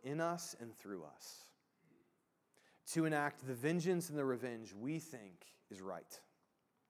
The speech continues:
And this destroys families, destroys churches, destroys relationships when we take the place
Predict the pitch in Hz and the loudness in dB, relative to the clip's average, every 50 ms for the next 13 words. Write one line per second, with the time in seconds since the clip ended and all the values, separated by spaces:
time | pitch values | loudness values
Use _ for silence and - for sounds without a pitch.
0 | _ _ _ _ _ - - - - - - - - - 139 139 139 131 147 180 | _ _ _ _ _ -20 -20 -20 -20 -20 -20 -14 -8 -4 -4 -2 0 4 6 8
1 | 185 165 143 - - - - - - _ _ _ _ _ _ - 131 - - - | 8 8 6 4 -2 -6 -8 -12 -16 _ _ _ _ _ _ -8 -6 -4 -2 0
2 | 143 123 117 113 - - - - 139 135 147 160 160 160 160 160 160 160 160 156 | 0 0 0 -2 -4 -8 -6 -6 -4 -2 -2 -2 0 0 -2 -2 -2 -4 -6 -8
3 | - - 120 113 - - - 117 107 98 - - - - - 143 139 131 - - | -10 -10 -10 -10 -8 -6 -4 -4 -4 -6 -8 -10 -10 -8 -6 -4 -6 -6 -4 -2
4 | 135 127 120 113 107 - - 107 - - - 123 120 117 117 110 107 107 101 92 | -2 0 0 -2 -4 -8 -10 -10 -10 -6 -2 2 4 4 4 4 2 0 -2 -6
5 | - - - - - - - - - _ - 107 113 110 113 117 120 117 - 117 | -10 -12 -14 -18 -20 -20 -20 -20 -20 _ -2 0 0 2 2 0 -2 -4 -8 -10
6 | 113 104 - - 104 - - - 123 117 120 127 143 151 147 - - - 160 175 | -10 -10 -10 -10 -10 -10 -8 -8 -6 -4 -2 0 0 0 -2 -2 0 4 4 4
7 | 175 170 156 160 156 - - 143 131 120 110 104 98 - - - - - | 4 4 0 0 0 2 2 2 2 2 0 -2 -4 -6 -6 -8 -8 -12